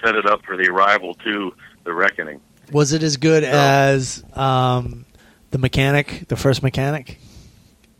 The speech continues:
Speaker 1: Uh, it was better than that. Well, it's two types of movies. It's two different types of movies. You can't really compare.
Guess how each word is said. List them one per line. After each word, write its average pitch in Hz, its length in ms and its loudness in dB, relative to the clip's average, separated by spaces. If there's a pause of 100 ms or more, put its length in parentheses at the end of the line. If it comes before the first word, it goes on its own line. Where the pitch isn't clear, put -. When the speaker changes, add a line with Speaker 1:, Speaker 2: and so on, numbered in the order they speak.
(1080)
Speaker 1:
Uh, 107 260 4
it 110 60 0
was 98 180 -4
better 95 320 0
than 87 160 -10
that. 87 240 -2 (580)
Well, 160 200 2
it's 156 160 -8
two 208 100 -6
types 120 300 0
of 90 100 -12
movies. 92 380 -4
It's 104 180 -20
two - 60 -2
different 101 240 -2
types 92 200 -2
of 87 60 -10
movies. 82 280 -6
You - 100 -20
can't 123 160 0
really 95 180 -4
compare. 80 500 -8